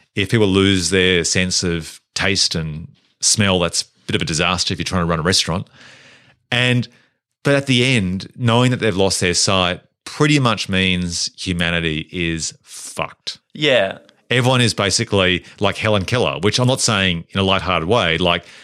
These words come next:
Speaker 1: they can't see, they can't hear, they can't smell, they can't taste, they can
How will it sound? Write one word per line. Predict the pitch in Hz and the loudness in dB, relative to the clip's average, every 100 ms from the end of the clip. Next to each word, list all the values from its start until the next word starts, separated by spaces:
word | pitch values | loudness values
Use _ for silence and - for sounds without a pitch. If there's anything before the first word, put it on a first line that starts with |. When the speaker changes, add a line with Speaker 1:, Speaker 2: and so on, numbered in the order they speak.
| - | -10
Speaker 1:
they | 82 | -6
can't | 87 123 135 | -2 -2 0
see, | - 104 95 92 | 0 2 2 0
they | - 82 | -2 -6
can't | - 113 110 | -2 -2 -2
hear, | 87 90 87 | 0 2 2
they | 85 | -2
can't | 78 98 104 | -4 -4 -2
smell, | - 90 90 82 | -4 -2 -2 -2
they | 90 | -8
can't | - 92 98 98 _ - - - - _ _ _ _ | -4 -2 -2 -4 _ -20 -20 -20 -20 _ _ _ _
taste, | - 113 104 - - - | -2 0 0 0 -4 -2
they | 104 | 0
can | 110 | 0